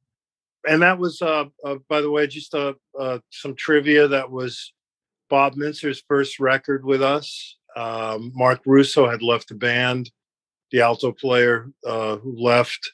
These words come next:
the Yellow Jackets, and then we, we brought in Bob Mintzer to play with us, just to play.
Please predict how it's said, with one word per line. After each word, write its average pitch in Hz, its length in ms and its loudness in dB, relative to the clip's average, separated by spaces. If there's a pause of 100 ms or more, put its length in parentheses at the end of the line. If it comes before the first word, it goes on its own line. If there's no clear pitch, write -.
(680)
the 127 80 0
Yellow 131 200 6
Jackets, 135 640 2
and 123 140 -8
then 120 180 -6
we, 123 180 -4 (380)
we 127 160 -6
brought 127 400 4
in 123 340 -4 (440)
Bob 127 260 4
Mintzer 127 460 -6
to 107 60 -12
play 113 340 0
with 107 180 2
us, 107 480 -2 (500)
just 185 300 4
to - 80 -6
play. 160 400 0